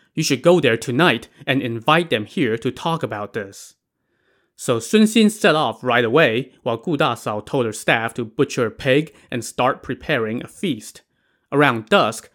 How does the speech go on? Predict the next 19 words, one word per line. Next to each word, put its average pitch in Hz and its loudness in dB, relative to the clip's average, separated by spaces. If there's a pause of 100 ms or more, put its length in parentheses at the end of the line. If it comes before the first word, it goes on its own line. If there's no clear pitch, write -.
Sun 156 0
Xin 143 2
returned 120 -4
with 107 -10
two 139 -2
men. 117 0 (320)
The 127 -4
leader 131 2
was 120 -6
named 123 0
Zhou 147 2
Yuan. 151 4 (320)
He's 202 -4
been 135 -2
a 110 -2
gambling 120 -2
addict 110 -2
since 113 -8
childhood, 123 -2